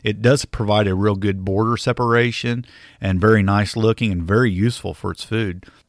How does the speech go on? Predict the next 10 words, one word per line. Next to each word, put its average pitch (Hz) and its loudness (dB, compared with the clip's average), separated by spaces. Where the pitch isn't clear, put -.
Now, 117 0
some 208 0
trees 151 -2
will 92 -2
weave 143 0
together 90 -6
much 95 -2
easier 92 -2
than 87 -6
others, 90 -4